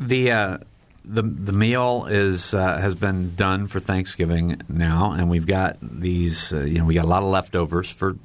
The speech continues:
turkey, and we've mentioned a couple ways to do leftovers. Um, you know, one of the reasons we always have so much <laughs> leftovers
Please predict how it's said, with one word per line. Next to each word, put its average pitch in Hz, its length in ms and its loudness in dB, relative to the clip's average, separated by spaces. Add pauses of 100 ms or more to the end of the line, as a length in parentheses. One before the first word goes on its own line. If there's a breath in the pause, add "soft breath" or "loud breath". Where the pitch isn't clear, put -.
(140)
turkey, 90 340 -2
and 90 80 2
we've 85 160 0
mentioned 95 320 0
a - 20 -6
couple 90 340 -4
ways 82 340 -2
to 80 100 -12
do 85 80 0
leftovers. 82 680 -2 (460 loud breath)
Um, 104 460 0
you 147 100 -2
know, 151 300 0
one 147 280 0
of 180 80 -2
the 120 120 0
reasons 135 400 2
we 110 120 4
always 110 280 0
have 135 240 0
so 110 100 -4
much 95 220 -2
<laughs> 90 60 2
leftovers 104 500 0